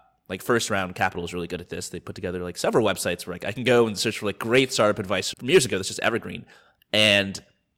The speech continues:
that's also, like, a valid way, I, I think, to reach people if you go through the right channels. For example, like, search engine optimization, being found on Google is huge. There's perhaps almost no bigger way to reach people than that. And so when you're putting together something like Future, like,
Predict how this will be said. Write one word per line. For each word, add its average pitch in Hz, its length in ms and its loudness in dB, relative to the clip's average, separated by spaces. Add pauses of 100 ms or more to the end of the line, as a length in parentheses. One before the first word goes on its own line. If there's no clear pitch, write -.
(560)
that's - 200 4
also, 180 320 4
like, 113 140 4
a 107 60 -2
valid 101 260 6
way, 98 220 2
I, 95 120 -2
I - 40 -2
think, 110 160 -8
to 101 100 -2
reach 92 260 -6
people 156 280 -4
if - 120 -6
you 98 200 -6 (120)
go 98 180 0
through 95 120 -8
the 90 80 -4
right 92 160 -6
channels. 113 380 -4
For 98 100 -4
example, 95 340 -2
like, 87 200 -4 (480)
search - 280 -2
engine 98 200 -4
optimization, 95 800 -4
being 101 200 0
found 101 240 2
on 95 120 -2
Google 104 320 -2
is - 80 -4
huge. - 460 -4
There's - 200 -14
perhaps 110 380 4
almost 117 240 -2
no 117 180 6 (460)
bigger 135 240 10
way 131 140 10
to 127 60 6
reach 113 220 2
people 95 220 -2
than 95 140 -4
that. 107 240 0 (360)
And 110 140 0
so 107 500 4
when 113 220 -4
you're 143 260 8
putting 123 220 0
together 107 180 0
something 104 220 -6
like 98 160 -4
Future, 104 420 -2
like, 92 220 -4